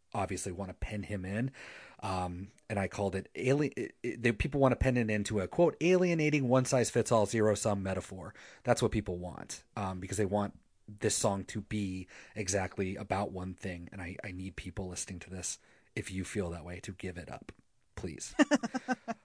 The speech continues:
Um, for people getting to Bob Dylan, like I said, this, uh, transcends bridges from eras. We're going from Tambourine Man, Chimes of Freedom, and then this bridges over into It's All Right, Ma, and Desolation Row. This, I think, is up there.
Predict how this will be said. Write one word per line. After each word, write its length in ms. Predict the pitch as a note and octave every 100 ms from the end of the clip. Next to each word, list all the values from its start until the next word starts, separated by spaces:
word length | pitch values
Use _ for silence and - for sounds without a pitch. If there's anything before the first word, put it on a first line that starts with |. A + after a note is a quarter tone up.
| G#3+ - - _ _ A#2
Um, 380 | A2+ G#2+ G2 G#2 _ _ _ _ _ _ _ _ _ _ _ -
for 220 | C3 - C3
people 240 | F3+ D#3
getting 160 | D3+ B2
to 80 |
Bob 180 | A2+ G#2
Dylan, 220 | A2+ G#2 G2+
like 140 | G#2
I 40 |
said, 340 | G2+ A2 G2+ -
this, 400 | A2 A2 G#2+ - -
uh, 280 | A2 G2 G2 - - - -
transcends 560 | - G#2 - G2 - -
bridges 440 | A2+ A#2 C3+ G#2+
from 220 | - G#2
eras. 460 | A#2+ C3 C3 B2 - - -
We're 160 | A2 A2
going 220 | G#2 F#2+
from 160 | A2 F2+
Tambourine 460 | A2 G2 F#2+ G2
Man, 180 | G2 F#2
Chimes 240 | G2+ F#2+ F#2
of 80 |
Freedom, 380 | - G2 G2 G2 - - - A#2
and 120 | G2+
then 120 | F#2
this 120 | F#2
bridges 340 | - F2 F#2 G2
over 240 | F2+ F2
into 120 | E2 -
It's 120 | F#2
All 80 | G2
Right, 180 | F2+ F#2+
Ma, 200 | F#2+ F#2+
and 100 | F#2
Desolation 480 | F2+ G2+ F2+ - F#2+
Row. 260 | G2 G2 - - _ _ _ - - G#2+
This, 180 | C3+
I 120 | C3 A#2+
think, 140 | B2
is 100 | G#2+
up 140 | B2
there. 220 | G2+ D2+